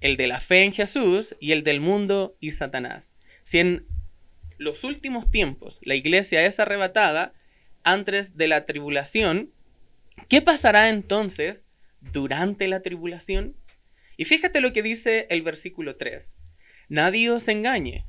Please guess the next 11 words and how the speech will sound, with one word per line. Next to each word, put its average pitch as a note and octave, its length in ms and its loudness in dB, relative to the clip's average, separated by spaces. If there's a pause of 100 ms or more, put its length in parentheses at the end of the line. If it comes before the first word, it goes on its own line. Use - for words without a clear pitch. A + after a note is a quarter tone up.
en D3+ 160 0
ninguna F#3+ 440 2
manera, G3 520 4
porque F3 300 0
no G#3+ 140 0
vendrá G#3 420 2
sin G3+ 240 -4
que F3+ 160 0
antes G3 420 0
venga F3+ 540 2
la D#3+ 540 2